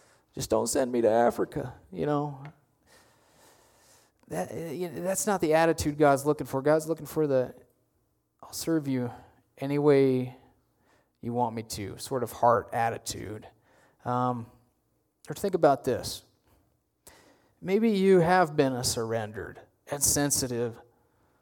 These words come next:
follower of the Lord. Maybe he called you to go somewhere and to do something, to do sort of, some sort of ministry.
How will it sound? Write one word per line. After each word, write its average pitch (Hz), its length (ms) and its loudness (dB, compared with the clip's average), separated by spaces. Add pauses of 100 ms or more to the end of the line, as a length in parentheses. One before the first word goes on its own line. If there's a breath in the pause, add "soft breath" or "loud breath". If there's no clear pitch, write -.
(120)
follower 127 600 4
of 120 140 -2
the 113 100 -4
Lord. 123 340 0
Maybe 190 300 8
he 214 100 2
called 190 600 4
you 127 180 0
to 135 100 -4
go 131 220 2
somewhere 127 480 2
and 123 80 -2
to 120 80 -6
do 139 220 0
something, 127 440 0
to 131 80 0
do 143 140 0
sort 139 340 2
of, 120 140 -4
some 139 160 -2
sort 135 240 -2
of 117 80 -2
ministry. 123 640 -4